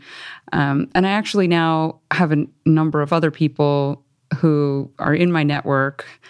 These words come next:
that look to me to invest alongside me. Like, "Oh, this is interesting. Janine's doing this," whether they're lawyers or in finance. And so, um, so sometimes I even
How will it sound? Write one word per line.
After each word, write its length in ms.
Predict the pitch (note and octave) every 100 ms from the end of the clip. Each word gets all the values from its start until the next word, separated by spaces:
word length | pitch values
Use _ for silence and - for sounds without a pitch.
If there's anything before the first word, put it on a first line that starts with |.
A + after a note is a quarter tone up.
| _ -
that 220 | D#3 -
look 220 | D#3+ D#3+
to 160 | - D3+
me 500 | D#3 D3+ C#3 D3 B2+ _
to 220 | - D#3+
invest 340 | C#3+ C#3 D3 C#3+
alongside 600 | C3+ C#3 B2+ D#3 D3 -
me. 280 | D#2 E3 -
Like, 180 | F3+ D3
"Oh, 220 | A3+ A#3
this 240 | G3 F#3+ F#3+
is 160 | E3 - - - -
interesting. 440 | E3+ E3+ - E3+
Janine's 380 | D#3+ F#3+ A3+ G3
doing 220 | - C#3+
this," 200 | C#3 C#3+
whether 240 | D#3 D3 C#3+
they're 320 | C#3+ C3+ D3 -
lawyers 500 | F3+ G3 F#3 E3+ D#3
or 120 | C#3+
in 340 | C3+ - E3 - -
finance. 560 | F#3+ F3+ F3 E3+ E3 - - - - - _ _ _ _ -
And 140 | E3+
so, 460 | - D#3+ D3+ D3+ -
um, 480 | D#3 - - D#3+ B2+ _ _ -
so 140 | G3
sometimes 440 | F3+ A#3 A#3+ G3+
I 80 | F#3
even 480 | E3 D#3 D#3+ D#3 D#3+